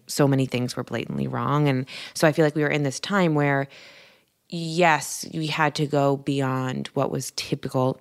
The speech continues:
journalistic duty and norms. And I don't think I regret any of that as a journalist. I feel like I was very careful when I was inserting an opinion, and I felt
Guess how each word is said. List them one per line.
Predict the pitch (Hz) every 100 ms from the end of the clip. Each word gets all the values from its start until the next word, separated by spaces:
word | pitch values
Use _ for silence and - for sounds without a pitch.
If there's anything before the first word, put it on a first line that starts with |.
| -
journalistic | 135 127 123 120 - 123 - - - - -
duty | 147 131 131 127
and | 123 123 120
norms. | 117 123 156 220 - - -
And | 143
I | 135 127 -
don't | 143 135 - -
think | 135 123
I | 127
regret | 127 - 131 - 156
any | 156 151
of | 127
that | 120 113 -
as | 123
a | 123
journalist. | 123 120 120 120
I | 120
feel | - 131
like | 123 123
I | - - 123 - - - - _ -
was | 127
very | 127 120
careful | - - 143 156 151
when | 139
I | 131 135
was | 147 143
inserting | 147 147 143 143
an | 143
opinion, | 135 135 131 135 131
and | 113
I | 110
felt | - 117 117